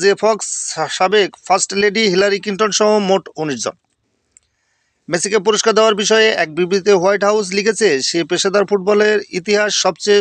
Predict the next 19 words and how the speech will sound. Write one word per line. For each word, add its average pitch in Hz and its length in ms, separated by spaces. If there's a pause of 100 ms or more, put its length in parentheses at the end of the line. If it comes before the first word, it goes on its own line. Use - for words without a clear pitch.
(120)
সফল 196 300
খেলোয়াড়। 123 300 (880)
লিওনেল 208 400
মেসি 214 200 (100)
ফাউন্ডেশন 214 480 (120)
এবং 175 140 (120)
ইউনিসেফ 196 420
শুভেচ্ছা 208 360 (120)
দূত 208 260
হিসেবে 208 280 (160)
বিশ্বজুড়ে 185 480 (340)
শিশুদের 214 460 (140)
স্বাস্থ্য 160 340 (140)
শিক্ষার 208 340
বিষয়ে 208 320
সে 214 80 (120)
কাজ 147 180
করে 127 180
যাচ্ছে। - 240